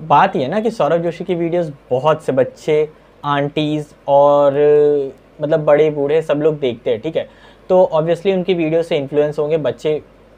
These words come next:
लोग भी देखते हैं इनकी videos, तो obviously उनकी वीडियो से influence होंगे। तो बात यहाँ पर ये हो जाती है कि भाई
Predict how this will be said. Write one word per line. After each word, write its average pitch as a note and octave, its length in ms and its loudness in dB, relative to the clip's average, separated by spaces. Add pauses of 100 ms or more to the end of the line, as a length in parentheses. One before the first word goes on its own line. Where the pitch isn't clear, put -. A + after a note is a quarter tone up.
(420)
लोग D3+ 340 2
भी F#3 100 2
देखते E3+ 300 -4
हैं D#3+ 60 -2
इनकी D3 180 -8
videos, D3 320 -4
तो G#3 400 -2
obviously F#3+ 380 -4
उनकी F#3+ 180 -6
वीडियो F#3+ 280 -2
से F#3 120 -4
influence F3 440 -4
होंगे। D3 240 -4 (340)
तो F3+ 80 0
बात E3 240 4
यहाँ F#3+ 160 0
पर F#3+ 140 0
ये D#3+ 120 0
हो C3+ 140 4
जाती C3 280 -2
है D#3 100 -2
कि F3 180 -10
भाई D#3 400 -4